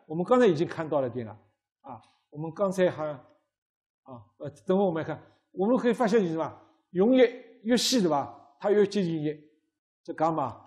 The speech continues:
我们刚刚讲的细溶液嘛，它离子离子没相互作用的，没相互作用的时候，它就是接近什么？接近理想溶液的，就接近一啊。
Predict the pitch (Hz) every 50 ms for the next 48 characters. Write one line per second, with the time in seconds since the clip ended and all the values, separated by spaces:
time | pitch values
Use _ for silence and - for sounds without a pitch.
0 | _ - 151 151 160 156 175 160 127 143 127 135 127 - - - _ _ _ _
1 | - - - - 247 269 247 226 208 190 170 143 110 - - - _ - - 190
2 | 190 185 170 160 190 208 - 202 180 180 151 165 180 156 170 196 180 226 202 185
3 | 143 190 180 160 127 - - - _ _ _ _ _ - 180 233 277 233 - 277
4 | 277 262 226 - 233 233 220 208 180 - 185 170 165 - - - - _ _ _
5 | _ - 175 165 160 143 156 160 156 139 - - - _ _ _ _ _ _ _
6 | _ _ _ _ _ _ _ _ _ _ _ _ _ _ _ - 202 202 190 190
7 | 170 135 131 127 117 - - 180 170 160 139 127 127 - 139 120 110 107 104 92
8 | - - _ _ _ - 131 131 - - 147 135 123 120 117 120 120 - _ _
9 | _ _ _ _ _ _ _ - -